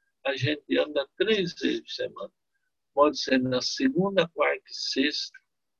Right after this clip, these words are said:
três dias por semana, a gente andando de seis a, a sete quilômetros.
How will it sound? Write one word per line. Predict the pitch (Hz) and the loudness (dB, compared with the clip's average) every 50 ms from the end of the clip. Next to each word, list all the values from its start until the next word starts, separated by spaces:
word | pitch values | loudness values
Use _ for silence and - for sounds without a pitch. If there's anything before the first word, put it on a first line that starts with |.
| _ _ _ _ _ _ _ - | _ _ _ _ _ _ _ 4
três | 226 254 247 220 185 170 | 6 6 6 4 2 0
dias | 160 160 165 160 156 | 2 4 4 4 2
por | - _ - | -2 _ -10
semana, | - - - 165 151 147 135 131 131 131 131 _ _ _ _ _ _ _ _ _ - | -8 -4 -2 -2 -2 0 0 -2 -2 -4 -6 _ _ _ _ _ _ _ _ _ -2
a | 127 135 | -2 0
gente | 131 135 139 139 135 131 - 135 | 0 0 -2 -4 -4 -2 2 2
andando | 135 131 127 127 131 135 135 135 135 | 2 4 4 4 2 2 2 2 -2
de | 127 - - | -4 -4 -6
seis | - - - - - 175 190 208 196 175 170 | -4 -4 -2 2 4 4 4 4 2 0 -2
a, | 160 - - _ _ - - - - | -2 -2 -4 _ _ -8 -6 -4 -4
a | 123 | -4
sete | - - - - 127 123 120 120 - _ | -4 -4 -2 0 2 2 2 0 -2 _
quilômetros. | - 123 117 113 113 110 107 - _ _ | -4 -4 -2 0 0 -2 -2 -4 _ _